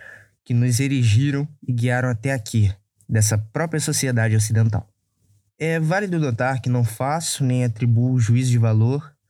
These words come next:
à história e à moral que ergueu um mundo globalizado e imperado por Washington, mas me pergunto e me preocupo se é a saída reescrever o mundo.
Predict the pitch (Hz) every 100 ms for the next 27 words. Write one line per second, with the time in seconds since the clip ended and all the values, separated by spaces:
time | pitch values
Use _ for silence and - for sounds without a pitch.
0 | - - - - 120 110 - 143 165 170
1 | 165 - 139 135 131 123 123 135 135 113
2 | 135 123 113 117 160 151 131 131 127 127
3 | 135 135 127 110 113 117 - - _ -
4 | 123 127 127 120 113 107 127 131 123 123
5 | - 107 95 82 82 - _ _ _ _
6 | 123 127 123 110 - _ _ 147 120 127
7 | 120 160 175 - - - - 117 113 110
8 | 110 107 127 143 156 - _ - - -
9 | _ - - 139 135 175 - 151 156 -
10 | 135 120 120 123 107 _ _ - 131 -
11 | 151 131 139 117 92 95